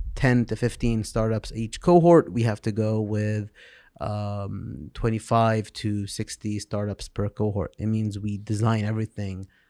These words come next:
at scale, um, designing it hardware, uh, sorry, hybrid first, so that we're able to, uh, cater to the founders who are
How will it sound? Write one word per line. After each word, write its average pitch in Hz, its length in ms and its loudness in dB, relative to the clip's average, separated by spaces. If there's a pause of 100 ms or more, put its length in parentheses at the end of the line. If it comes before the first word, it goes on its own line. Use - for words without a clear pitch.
(140)
at 107 200 -8
scale, 107 540 0 (180)
um, 107 800 -8
designing 110 480 0
it 104 100 -4
hardware, 101 720 -2
uh, 107 40 -4
sorry, 104 280 -2
hybrid 123 460 2
first, - 460 -12 (340)
so - 120 -4
that 107 140 2
we're 104 180 2
able 107 320 2
to, 101 440 0 (560)
uh, 110 220 0
cater 113 420 2
to 104 360 -2
the 104 180 0
founders 107 540 2
who 107 160 2
are 101 280 2